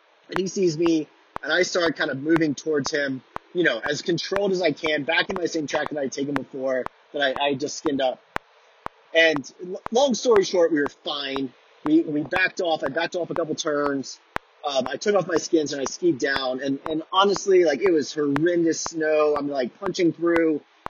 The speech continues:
trying to turn and, like, punching through this crust. And, you know, my, my boots are getting caught by this crust. And I get back down and Courtney's like, "Yeah, you know, we're, we're outta here." And, you know, I,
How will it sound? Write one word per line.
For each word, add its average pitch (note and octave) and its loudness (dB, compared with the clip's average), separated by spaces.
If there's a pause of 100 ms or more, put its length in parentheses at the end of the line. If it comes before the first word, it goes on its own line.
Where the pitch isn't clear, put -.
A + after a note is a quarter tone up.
trying G3+ 2
to E3+ 0
turn E3+ 0
and, C#3+ -2
like, C3 -4
punching F#3+ -2
through E3 4
this D3+ -2
crust. - -2
And, B2+ -2 (400)
you E3 -2
know, C3 0
my, B2 -4
my C3+ -4
boots G3 -2
are F3+ -2
getting D3+ 0
caught E3+ -4
by D3 -8
this C3+ -6
crust. D#3+ -2
And A#2 -4 (540)
I D#3+ 2
get G#3 4
back F#3 0
down E3+ 0
and B2+ -6
Courtney's D3+ -4
like, A#2+ -6
"Yeah, D#3+ 0
you C#3 -2
know, C3+ -8
we're, D3+ 2 (100)
we're F#3 -4 (200)
outta E3+ 0 (100)
here." A#2 -2 (2000)
And, F#3+ 2 (320)
you A3 -6
know, A#3+ -4
I, G3+ -10